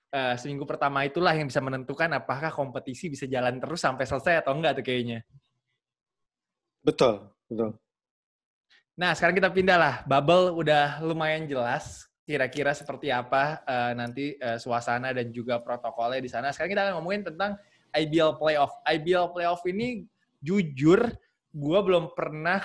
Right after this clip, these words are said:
Speaker 1: ketemu, maksudnya I B L tuh menjelaskan sebenarnya sistemnya tuh seperti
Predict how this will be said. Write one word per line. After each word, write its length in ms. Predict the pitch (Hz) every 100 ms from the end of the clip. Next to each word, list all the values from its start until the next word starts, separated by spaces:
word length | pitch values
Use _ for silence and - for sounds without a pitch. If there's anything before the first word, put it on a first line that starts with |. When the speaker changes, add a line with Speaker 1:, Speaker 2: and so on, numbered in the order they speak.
| -
Speaker 1:
ketemu, 560 | 160 - 147 151 185
maksudnya 320 | 151 170 165 151
I 160 | 143
B 80 | 135
L 160 | 156 160
tuh 80 |
menjelaskan 720 | 160 147 127 127 135 - 165 156
sebenarnya 240 | 156 175
sistemnya 500 | 160 - 156 139 160 175
tuh 80 |
seperti 320 | 214 - 131